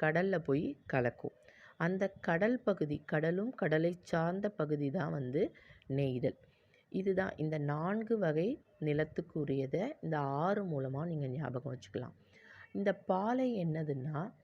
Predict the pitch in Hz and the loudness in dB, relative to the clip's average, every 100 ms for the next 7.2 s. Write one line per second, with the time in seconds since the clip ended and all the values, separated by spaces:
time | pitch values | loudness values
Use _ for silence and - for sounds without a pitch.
0 | _ _ - 190 196 185 160 208 330 - | _ _ -4 0 4 4 4 2 0 -6
1 | - - - - 208 208 220 233 330 381 | -20 -20 -20 -2 2 4 4 2 0 -4
2 | - - 180 185 190 - 170 175 180 175 | -10 -2 0 0 0 -2 0 0 -2 -2
3 | 147 139 127 147 135 135 120 123 123 - | -2 -2 -2 -4 -4 -6 -6 -6 -10 -14
4 | - - - - 165 190 202 208 208 156 | -20 -20 -10 -4 -2 -2 -2 -2 -2 -2
5 | 156 139 151 156 _ _ _ _ _ _ | -2 -2 -4 -8 _ _ _ _ _ _
6 | _ _ _ _ _ _ 170 180 175 170 | _ _ _ _ _ _ 2 4 2 0
7 | 254 | -2